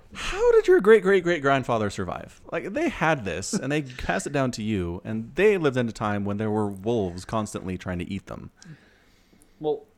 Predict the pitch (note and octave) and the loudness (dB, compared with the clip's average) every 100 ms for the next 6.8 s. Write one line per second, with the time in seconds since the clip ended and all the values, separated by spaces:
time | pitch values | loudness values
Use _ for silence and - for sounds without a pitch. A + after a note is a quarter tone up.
0 | _ E3+ D#3+ B2 C#3+ D3 D3 F3+ F#3+ D#3 | _ -10 -10 -10 -12 -6 -2 0 0 0
1 | F#3 G3 A3 C4 A3+ C#3 C3+ - E3 D#3 | -2 -6 -4 -6 -8 -8 -8 -4 -4 -4
2 | B2+ C3 C3 - G#2+ G#2+ - B2+ A#2+ - | -8 -8 -10 -10 -8 -6 -6 -8 -6 -4
3 | C#3 C#3 - B2+ A#2+ A#2 A#2 G#2+ G#2+ G2+ | -2 -2 -4 -8 -8 -8 -8 -6 -6 -6
4 | G2+ F#2+ - F#2 D2+ B1+ C2 - - - | -8 -10 -12 -10 -10 -10 -14 -18 -20 -20
5 | _ - C3 - C3 D3+ D#3 B2+ - A#2+ | _ -10 -6 -2 -2 -4 -6 -8 -10 -12
6 | _ G#2+ - - - E3+ C#3 | _ -14 -14 -18 2 8 8